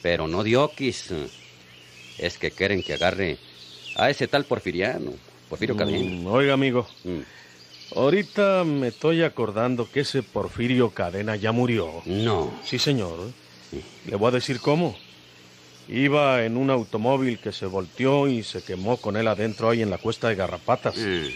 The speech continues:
Speaker 2: La policía halló entre la lumbre su chaleco de mallas y el ojo de vidrio.
Speaker 1: Mm.
Speaker 2: Ese hombre ya murió.
Speaker 1: Mm. Pero hay quien dice que está vivo.
Speaker 2: No, no puede ser.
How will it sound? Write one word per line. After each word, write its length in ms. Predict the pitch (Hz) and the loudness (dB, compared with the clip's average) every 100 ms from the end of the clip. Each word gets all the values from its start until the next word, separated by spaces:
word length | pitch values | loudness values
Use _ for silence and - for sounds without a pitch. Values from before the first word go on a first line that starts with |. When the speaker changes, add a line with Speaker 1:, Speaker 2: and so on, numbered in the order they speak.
| - - - | -10 -14 -6
Speaker 2:
La 80 | - | -2
policía 400 | 135 131 131 175 | 2 2 4 2
halló 360 | 165 156 151 170 | 4 2 4 2
entre 180 | 165 151 | 2 0
la 120 | 113 | 2
lumbre 300 | 113 151 147 | 0 -2 -2
su 140 | - 113 | -4 -4
chaleco 380 | 104 117 123 | 0 0 2
de 60 | 120 | 0
mallas 460 | 95 131 156 143 113 | 2 2 4 2 0
y 60 | 95 | -2
el 80 | |
ojo 180 | 113 127 | -2 0
de 60 | 104 | 0
vidrio. 320 | 107 113 95 | 0 -2 -4
Speaker 1:
Mm. 580 | - 78 71 - - - | -4 -4 -4 -4 -8 -2
Speaker 2:
Ese 140 | 202 214 | 0 2
hombre 200 | 208 202 | 4 4
ya 100 | 170 | 4
murió. 400 | 175 151 131 127 95 - - - - - | 2 2 2 0 -6 -10 -12 -16 -20 -18
Speaker 1:
Mm. 520 | - 123 123 113 87 76 67 - - - - - - - - - | -12 -10 -8 -6 -6 -8 -10 -18 -16 -16 -18 -20 -20 -20 -10 0
Pero 260 | 160 151 | 2 4
hay 140 | 220 214 | 4 4
quien 280 | 196 196 175 | 2 4 4
dice 320 | 190 175 170 | 2 2 0
que 100 | 127 | 2
está 180 | 117 143 | 2 2
vivo. 460 | 135 165 139 82 | 4 4 2 -2
Speaker 2:
No, 400 | 64 104 123 131 | -4 0 2 4
no 140 | 139 131 | 4 0
puede 300 | - 127 127 | 0 0 0
ser. 500 | - 123 131 127 | 0 2 2 0